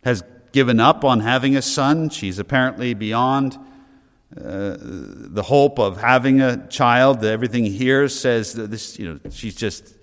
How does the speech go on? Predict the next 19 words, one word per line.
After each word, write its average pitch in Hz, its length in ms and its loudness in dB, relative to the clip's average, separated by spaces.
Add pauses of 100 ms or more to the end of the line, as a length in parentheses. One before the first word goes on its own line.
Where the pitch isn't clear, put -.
(480)
in, 87 440 -8
in 90 120 -8
shock. - 600 0 (840)
"No, 139 280 2
my 123 200 4
lord, 101 300 0
O 147 140 4
man 139 260 4
of 120 100 0
God, 123 300 2
do 117 100 -2
not 120 260 2
lie 113 280 2
to 117 140 -6
your 98 140 -2
servant 98 460 -4
woman." 76 300 -12 (2000)
And 110 160 -2
then, 170 420 6